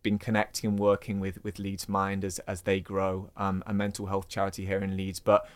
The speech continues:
would be good to tell, you know, for you to tell us a little bit more about your role and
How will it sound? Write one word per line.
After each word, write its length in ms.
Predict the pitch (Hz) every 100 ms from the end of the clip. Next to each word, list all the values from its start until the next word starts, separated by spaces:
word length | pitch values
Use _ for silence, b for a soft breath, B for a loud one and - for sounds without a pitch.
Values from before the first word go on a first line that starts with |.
| B
would 140 | 120 107
be 100 | 117
good 220 | 143 131
to 280 | - 120 110 -
tell, 500 | - 117 113 107 104 -
you 80 | 113
know, 120 | 101
for 100 | -
you 140 | 107
to 100 | 104
tell 200 | - 104
us 120 | 101
a 40 | 101
little 200 | 104 107
bit 240 | 98 101
more 240 | 113 104 98
about 320 | 101 101 -
your 260 | 107 107
role 380 | 101 104 101 104
and 160 | 101